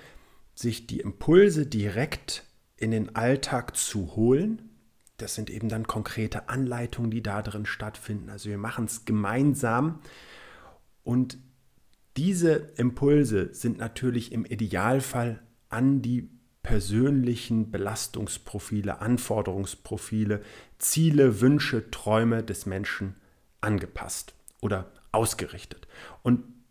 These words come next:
bei dem Bereich Körper und den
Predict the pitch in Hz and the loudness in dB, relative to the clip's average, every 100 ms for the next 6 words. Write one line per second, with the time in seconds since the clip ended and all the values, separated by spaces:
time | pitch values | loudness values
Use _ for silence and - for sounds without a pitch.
0 | _ 113 113 117 107 - - _ - 104 | _ -2 2 2 0 -8 -20 _ -6 0
1 | 104 107 - - 180 202 110 - 92 104 | 0 0 -2 2 4 2 0 -2 0 0
2 | 104 | 0